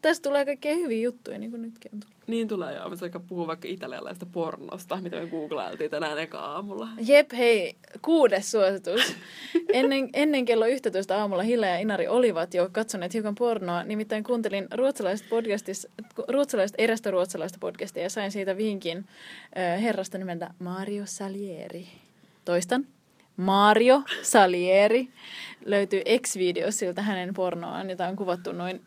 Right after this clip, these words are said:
Speaker 1: kannattaa katsoa niitä seitkytluvun pornoja, ne oli ihan ok.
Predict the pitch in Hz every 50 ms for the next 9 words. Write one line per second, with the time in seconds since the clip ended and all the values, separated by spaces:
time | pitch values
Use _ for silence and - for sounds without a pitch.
0 | _ _ - 220 214 220 214 226 220 220 226 - 202 196 202 196 - 220 208 196
1 | 196 - 180 180 175 160 175 - 170 175 175 170 160 175 170 160 170 180 185 185
2 | 190 180 208 214 190 - 175 185 170 170